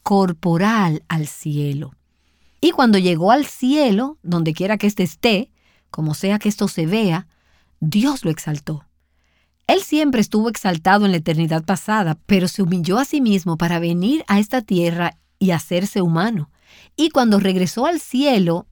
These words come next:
Él no perdió su humanidad, sino que Él regresó con su cuerpo glorificado. Y cuando fue exaltado a la diestra del trono del Padre,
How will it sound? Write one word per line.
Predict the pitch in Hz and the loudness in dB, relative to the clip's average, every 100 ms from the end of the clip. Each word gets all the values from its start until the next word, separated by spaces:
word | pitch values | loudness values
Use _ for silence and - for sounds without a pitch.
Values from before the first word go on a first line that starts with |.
| - | -4
Él | 269 | -2
no | 339 311 | 0 0
perdió | 247 214 302 | 0 0 0
su | - 190 | -2 -2
humanidad, | 175 170 170 156 147 143 _ _ _ _ | 0 -2 -2 -2 -4 -6 _ _ _ _
sino | - 170 185 220 | -6 -2 -2 -2
que | 202 | 0
Él | 208 | 2
regresó | 240 247 240 214 - 208 | 2 0 -2 -2 -2 0
con | 160 170 | 0 -4
su | 165 - 156 | -4 -6 -6
cuerpo | - 175 220 269 - 285 330 - | -2 0 2 0 -4 -6 -8 -10
glorificado. | 165 160 151 151 - 160 156 151 143 147 151 - _ _ _ - - | -4 -2 -2 -4 -6 -8 -6 -6 -4 -6 -10 -16 _ _ _ -20 -12
Y | - | -4
cuando | 220 262 262 | 2 2 2
fue | 214 349 539 | 0 -2 -2
exaltado | 339 - - 208 185 - 202 208 185 160 156 | -6 -6 0 2 0 2 4 4 4 0 -2
a | 180 | -2
la | 175 170 | -2 0
diestra | 190 294 330 294 | 0 0 0 0
del | 208 190 | 0 0
trono | 214 262 262 | 0 0 2
del | 196 160 | 2 0
Padre, | _ 185 175 156 180 302 | _ 0 0 0 -2 -4